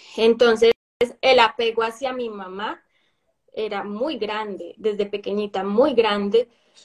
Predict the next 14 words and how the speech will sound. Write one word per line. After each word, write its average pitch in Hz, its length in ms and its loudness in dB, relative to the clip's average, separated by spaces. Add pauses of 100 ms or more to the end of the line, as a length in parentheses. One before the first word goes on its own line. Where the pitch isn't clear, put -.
(380)
pero 294 560 2 (680)
todas 254 260 2
las 294 200 -6
circunstancias, 254 1200 -4
los 214 240 -8
problemas 233 1000 -2 (480)
que 226 160 -2
sucedían 226 880 -4 (500)
en 208 220 -4
el 202 140 -2
hogar, 233 500 0 (960)
me 240 280 2
permitían 240 680 0
fortalecerme. 220 960 -2